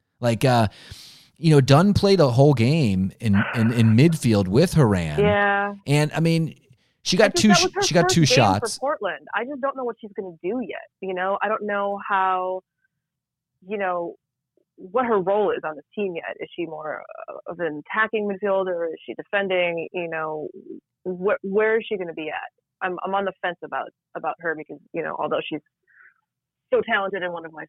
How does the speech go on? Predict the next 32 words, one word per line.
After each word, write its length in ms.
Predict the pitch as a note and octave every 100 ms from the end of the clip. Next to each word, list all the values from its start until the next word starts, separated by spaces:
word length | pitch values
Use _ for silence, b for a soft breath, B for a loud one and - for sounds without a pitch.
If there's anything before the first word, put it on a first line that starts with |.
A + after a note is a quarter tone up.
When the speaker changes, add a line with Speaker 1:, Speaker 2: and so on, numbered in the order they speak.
| -
Speaker 2:
favorite 260 | D3+ D3+ _
players 240 | E3+ D#3+ D#3
in 80 |
the 80 | D3+
league, 320 | D3 D#3 D3 - -
I, 40 | -
you 120 | F3+
know, 120 | D3 -
I 80 | E3
just 160 | D#3+
don't 160 | E3+ D3+
know 100 | D3+
what 120 | D3+ -
she's 100 | D3+
gonna 180 | D3+ C#3
do 140 | C#3+
on 80 | C3+
this 100 | C#3 -
team 160 | - D3
yet. 160 | - - - _ _ _ _ _
Speaker 1:
It's 160 | B2 -
like 200 | C3+ F#3
she 180 | - C#3+
hasn't, 580 | A#2 A#2+ B2 C3 B2 -
there's 160 | A2+
always 240 | A#2 A#2+ A2
been 120 | A2+
that 160 | G2+
rhetoric 380 | F2 F2+ G2 G#2+
with 120 | A2
Dunn 240 | G#2 A2 A2+
about 400 | G2 F#2 F2